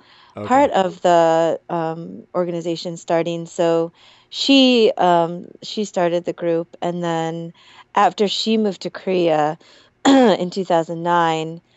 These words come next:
Speaker 2: um, you know, Charlie Texera and also Amanda Lowry has also been very integral in the group. So they both, uh, Amanda and Peter and,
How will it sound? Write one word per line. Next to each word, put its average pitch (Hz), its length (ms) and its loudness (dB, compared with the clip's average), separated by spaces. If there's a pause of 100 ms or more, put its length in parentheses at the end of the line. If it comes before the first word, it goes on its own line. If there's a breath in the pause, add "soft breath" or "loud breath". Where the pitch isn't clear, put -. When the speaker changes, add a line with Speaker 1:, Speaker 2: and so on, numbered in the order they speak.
(260 soft breath)
Speaker 2:
um, 160 760 -4 (160)
you 190 100 -10
know, 160 120 -6
Charlie 170 680 0 (680)
Texera 170 560 2
and 170 100 -2
also 180 200 -2
Amanda 196 300 -2
Lowry 151 420 0
has 175 180 -10
also - 260 -8
been 170 200 -10
very 170 180 -6
integral 170 400 -8
in 160 60 -10
the 165 80 -12
group. 165 240 -8
So 165 260 -6 (440 soft breath)
they 190 160 4
both, 170 600 0 (140)
uh, 165 260 -4
Amanda 165 560 -2
and 170 140 -14
Peter 160 400 -4
and, 165 280 -10